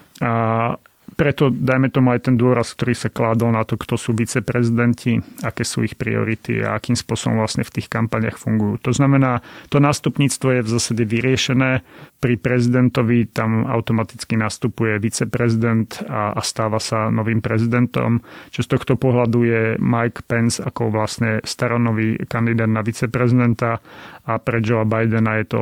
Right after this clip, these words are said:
práve reprezentantka potenciálne tej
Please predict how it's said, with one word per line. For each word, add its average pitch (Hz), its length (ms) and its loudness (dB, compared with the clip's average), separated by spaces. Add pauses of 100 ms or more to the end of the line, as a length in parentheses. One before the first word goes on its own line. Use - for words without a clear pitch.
(140)
práve 117 400 -2
reprezentantka 117 1040 0 (160)
potenciálne 113 800 0 (480)
tej 113 320 -2